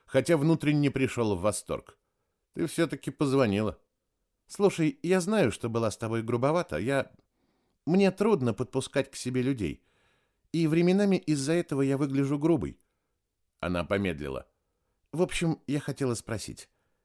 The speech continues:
может, проведем вечер вместе?» Биро подумывал ответить «нет», только чтобы плюнуть в лицо высокомерной сучке.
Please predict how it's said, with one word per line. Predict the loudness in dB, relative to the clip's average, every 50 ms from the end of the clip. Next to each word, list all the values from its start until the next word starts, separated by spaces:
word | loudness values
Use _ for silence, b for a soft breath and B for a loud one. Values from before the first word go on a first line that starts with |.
| _ _ _
может, | -2 -2 0 0 -2 -4 -6 -12
проведем | -4 0 2 2 4 6 6 6 6 6
вечер | 4 2 2 2 -2 0
вместе?» | 0 0 0 0 -2 -6 -8 -10 -12 -12 _ _ _ _ _ _ _ _ _ _ _ _ _
Биро | -2 0 2 2 2 2
подумывал | 2 0 0 2 2 4 4 6 6 6 4 4 0
ответить | -4 -4 -4 -2 -2 -2 -2 -2 -2 -6 -8 -6 -2
«нет», | 0 0 2 2 0 -2 -6 -12 -20 -20 _ _ _ _ _ _ _ _ _ _ _ _
только | 0 2 2 2 0 -2
чтобы | 0 0 2 2 2
плюнуть | 2 2 2 2 2 2 2 0
в | 0 0
лицо | 2 0 0 0 0 2 2 2 2
высокомерной | 0 -2 -4 -6 -4 -2 -2 0 2 2 2 0 0 -2 -4
сучке. | -4 -6 -8 -10 -10 -14 -16 -18